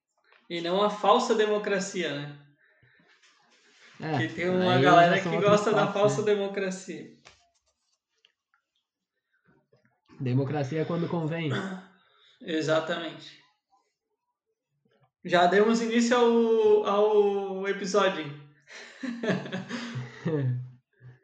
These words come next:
Speaker 2: Só aquecendo, aquecimento, né? Se-, sempre tem que aquecer
Speaker 1: É.
Speaker 2: antes de jogar.
Speaker 1: É verdade. Aquecimento da voz,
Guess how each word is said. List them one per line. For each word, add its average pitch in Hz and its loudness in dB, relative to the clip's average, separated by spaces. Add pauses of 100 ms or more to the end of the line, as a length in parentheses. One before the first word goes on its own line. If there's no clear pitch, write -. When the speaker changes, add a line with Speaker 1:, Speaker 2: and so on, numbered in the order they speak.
(420)
Speaker 2:
Só 151 -6
aquecendo, 160 -2
aquecimento, 147 -4
né? 135 -4
Se-, 127 -8
sempre 143 -6
tem 143 -4
que 156 -8
aquecer 151 -6
Speaker 1:
É. 151 0
Speaker 2:
antes 156 -6
de 160 -8
jogar. 156 -4 (1200)
Speaker 1:
É 196 -16
verdade. 151 -10 (1400)
Aquecimento 175 -6
da 170 0
voz, 185 0